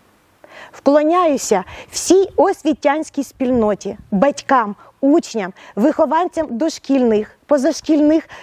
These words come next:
закладів Марганецької міської територіальної громади за витримку, нездоланність, працю під час широкомасштабної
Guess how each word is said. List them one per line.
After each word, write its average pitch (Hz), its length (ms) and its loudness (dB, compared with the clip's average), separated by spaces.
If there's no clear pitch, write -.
закладів 277 760 0
Марганецької 277 680 0
міської 302 520 0
територіальної 294 680 0
громади 254 580 -4
за 220 240 2
витримку, 214 840 -4
нездоланність, 233 1000 0
працю 302 560 -2
під 285 180 -2
час 269 340 -2
широкомасштабної 269 1120 -4